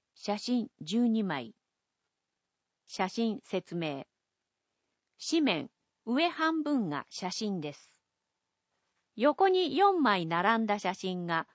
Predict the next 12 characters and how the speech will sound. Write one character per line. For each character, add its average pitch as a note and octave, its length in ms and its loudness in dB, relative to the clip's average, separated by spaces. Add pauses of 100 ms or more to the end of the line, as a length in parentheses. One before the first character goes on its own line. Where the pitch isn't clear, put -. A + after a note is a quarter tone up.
(120)
三 C4 320 0
段 A#3 260 -2
あ F3+ 100 -4
り D#3+ 120 -6
ま D3 160 -8
す。 - 240 -20 (1200)
親 D4 260 4
子、 - 300 -4 (240)
友 C#4 240 0
達 E4+ 280 0
同 A#3 200 0
士、 D3+ 320 -12